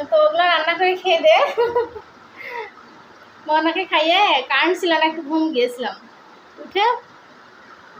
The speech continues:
তো গ্যাসের প্রবলেম হতেছিল, উঠে আবার হচ্ছে, উঠে গ্যাসের প্রবলেম হতেছিল, একটু গ্যাসের ওষুধ টষুধ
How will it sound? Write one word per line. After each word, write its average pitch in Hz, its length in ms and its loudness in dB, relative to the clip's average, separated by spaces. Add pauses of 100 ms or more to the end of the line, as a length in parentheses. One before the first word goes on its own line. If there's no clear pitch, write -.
(240)
তো 262 80 -2
গ্যাসের 262 280 -4
প্রবলেম 285 340 -2
হতেছিল, 339 320 -6 (2250)
উঠে 294 240 -2
আবার 330 300 2
হচ্ছে, 311 240 -2 (880)
উঠে - 180 -8 (120)
গ্যাসের 269 280 -4
প্রবলেম 269 340 -2
হতেছিল, 320 340 -6 (640)
একটু 269 200 -10
গ্যাসের 277 320 -2
ওষুধ 285 240 -10
টষুধ - 180 -18